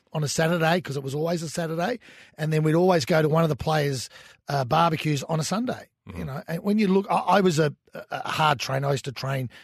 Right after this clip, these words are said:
Speaker 1: very, very hard myself. But when you look at that as an early to what it is today, I mean, there is just no comparison. I mean,
Speaker 2: Mm.
Speaker 1: these guys, it's, it's a professional occupation, and they've got the assistance to be able to help them,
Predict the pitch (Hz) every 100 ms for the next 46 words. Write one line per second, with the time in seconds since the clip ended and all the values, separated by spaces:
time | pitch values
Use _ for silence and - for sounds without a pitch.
0 | _ 135 151 147 131 131 127 131 120 123
1 | 214 147 139 _ - - - - 147 180
2 | - 180 175 196 196 131 170 160 - -
3 | 139 139 143 151 165 165 147 175 - -
4 | 151 147 151 139 131 - 120 110 107 113
5 | 165 226 214 226 208 - 139 120 110 123
6 | 113 185 240 - 113 - 151 156 185 180
7 | 165 151 143 135 - - _ - - -
8 | 165 165 165 160 185 170 165 147 139 131
9 | 151 165 156 165 147 151 165 170 151 131
10 | 185 160 156 131 - 139 147 151 131 139
11 | 180 - 123 196